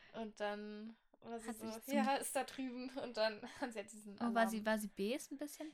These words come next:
Speaker 1: Nicht wirklich, nee.
Speaker 2: Okay.
Speaker 1: Also,
Speaker 2: Aber wie
Speaker 1: ähm,
Speaker 2: war die Situation für dich, als,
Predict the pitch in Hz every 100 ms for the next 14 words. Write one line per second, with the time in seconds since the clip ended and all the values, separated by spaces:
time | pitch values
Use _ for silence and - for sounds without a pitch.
0 | - 226 226 226 233 240 233 - - 233
1 | 240 - 208 - 202 202 208 240 226 220
2 | 233 220 208 208 - - - _ _ -
3 | - - 247 240 220 254 240 254 226 233
4 | 226 220 214 - 240 240 233 214 226 -
5 | 214 214 -